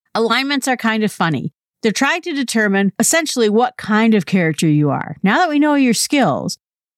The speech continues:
and in alignment, there's three positions: lawful, neutral, and chaotic. Then there's good, neutral, and evil.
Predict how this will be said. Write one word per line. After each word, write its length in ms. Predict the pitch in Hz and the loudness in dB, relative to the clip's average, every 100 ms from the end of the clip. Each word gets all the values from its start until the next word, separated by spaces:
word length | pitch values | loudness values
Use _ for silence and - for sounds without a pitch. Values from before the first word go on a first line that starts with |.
| - | -2
and 100 | 226 | 0
in 120 | 247 | 2
alignment, 540 | 370 311 247 208 233 226 | 2 2 0 0 -4 -4
there's 280 | 208 208 180 | 0 0 0
three 600 | - 220 240 269 320 - | 0 2 4 2 0 -2
positions: 680 | 254 202 202 - - 170 - - _ _ _ _ _ | 0 2 2 0 -6 -10 -12 -14 _ _ _ _ _
lawful, 540 | 170 196 247 320 339 - _ _ 202 | 0 0 0 -4 -6 -8 _ _ 2
neutral, 480 | 233 233 277 254 - | 2 2 0 0 0
and 160 | 220 190 | 0 2
chaotic. 500 | 208 175 147 - _ _ _ _ _ | 2 2 -2 -6 _ _ _ _ _
Then 560 | 160 190 320 277 262 285 _ _ | 0 2 2 0 -2 -6 _ _
there's 240 | 196 190 151 | 0 0 0
good, 460 | - 202 233 262 - _ | 0 2 2 -2 -8 _
neutral, 600 | 175 190 180 - 226 247 _ _ | 2 2 2 0 2 0 _ _
and 160 | 254 247 | -2 0
evil. 500 | 330 381 190 - - | 0 0 0 -4 -12